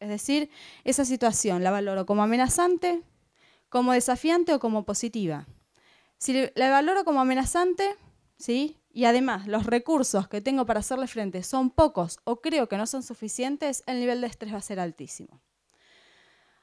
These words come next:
Ahora, ¿qué pasa esto de decir, bueno, a ver, íbamos a hablar de estrés y trastornos psicosomáticos o síntomas psicosomáticos? ¿Qué tienen que ver con esto? Ahí va.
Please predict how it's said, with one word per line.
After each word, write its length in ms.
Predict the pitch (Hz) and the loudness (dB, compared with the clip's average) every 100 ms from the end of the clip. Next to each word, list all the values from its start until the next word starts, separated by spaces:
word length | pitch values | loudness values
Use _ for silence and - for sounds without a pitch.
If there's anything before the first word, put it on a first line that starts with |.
| _ _ _ _ _ | _ _ _ _ _
Ahora, 540 | 202 214 196 175 175 _ _ _ _ _ _ _ _ _ _ _ _ _ _ _ _ _ | 4 6 6 2 -6 _ _ _ _ _ _ _ _ _ _ _ _ _ _ _ _ _
¿qué 160 | - 311 | -6 0
pasa 380 | 320 349 349 277 | 0 0 0 0
esto 260 | 269 - | -2 -2
de 80 | 269 | -2
decir, 200 | 247 262 | 0 0
bueno, 200 | 254 220 | 0 0
a 100 | 180 | -2
ver, 240 | 196 202 226 | -4 -4 -4
íbamos 220 | 254 262 | -2 0
a 40 | |
hablar 180 | 247 262 | 2 2
de 60 | 247 | 0
estrés 340 | - 269 269 | 0 -2 0
y 100 | 277 | 0
trastornos 520 | - 190 - 240 247 | -2 -4 -4 -4 -4
psicosomáticos 840 | - 233 220 254 302 302 - 170 - | -4 -4 -2 0 2 0 -4 -6 -4
o 120 | 202 | -2
síntomas 460 | - 226 226 233 233 | -2 -4 -4 -6 -6
psicosomáticos? 680 | 226 214 240 208 160 170 | -8 -6 -4 -4 -6 -12
¿Qué 160 | - 262 | -8 -4
tienen 260 | 269 262 240 | -2 -2 0
que 80 | |
ver 140 | 226 220 | -2 -2
con 160 | 220 | -4
esto? 220 | 175 - - | -6 -10 -4
Ahí 240 | 214 214 | -2 0
va. 180 | 165 | -2